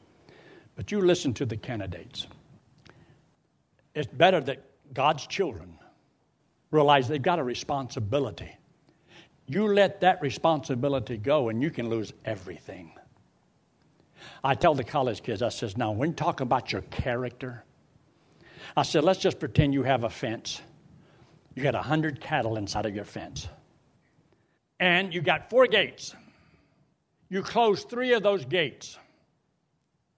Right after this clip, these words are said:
Can you still lose the herd?" Why?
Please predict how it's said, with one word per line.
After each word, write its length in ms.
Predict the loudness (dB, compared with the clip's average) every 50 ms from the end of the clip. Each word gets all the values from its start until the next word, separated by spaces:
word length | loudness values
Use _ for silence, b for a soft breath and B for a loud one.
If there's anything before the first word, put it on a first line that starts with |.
| _ _
Can 160 | -6 -4 -4
you 100 | -4 -6
still 260 | -4 -4 -4 -2 -2
lose 220 | -2 -2 -4 -4 -4
the 100 | -6 -4
herd?" 360 | -2 -2 -4 -4 -8 -10 -16 -20 _ _ _ _ _ _ _ _ _ _ _ _ _ _ _ _ _ _ _ _ _ _ _ _ -20 -20 -8 0
Why? 540 | 4 6 8 8 6 6 2 0 -8 -16